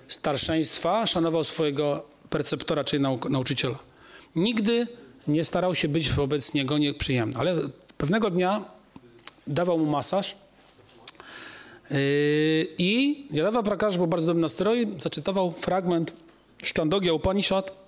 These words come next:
który, yy, został przez niego absolutnie źle, yy,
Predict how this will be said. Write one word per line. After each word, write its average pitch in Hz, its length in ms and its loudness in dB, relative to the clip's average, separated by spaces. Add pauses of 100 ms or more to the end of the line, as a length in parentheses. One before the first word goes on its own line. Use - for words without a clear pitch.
(500)
który, 185 360 0 (1500)
yy, 147 640 2 (360)
został 185 300 0
przez 170 240 -2
niego 170 220 0
absolutnie 190 960 0
źle, 143 420 0 (760)
yy, 139 60 -4